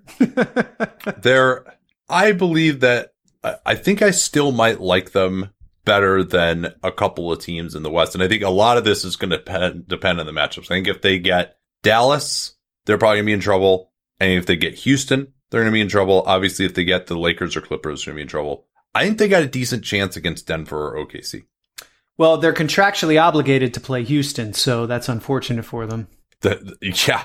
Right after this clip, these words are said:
Speaker 2: extremely. Uh, yeah, w-, what are, like, the most likely matchups in the West here? I know you've looked at this more closely.
Speaker 1: It's, it's actually a jumble, um, and, and I don't really know. Um, I,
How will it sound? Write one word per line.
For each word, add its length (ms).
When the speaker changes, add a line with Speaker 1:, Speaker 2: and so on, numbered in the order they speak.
Speaker 2:
extremely. 760
Uh, 320
yeah, 140
w-, 260
what 180
are, 100
like, 180
the 80
most 280
likely 320
matchups 720
in 140
the 80
West 240
here? 80
I 60
know 80
you've 120
looked 280
at 100
this 340
more 260
closely. 720
Speaker 1:
It's, 440
it's 320
actually 540
a 60
jumble, 680
um, 640
and, 380
and 540
I 140
don't 200
really 280
know. 400
Um, 600
I, 220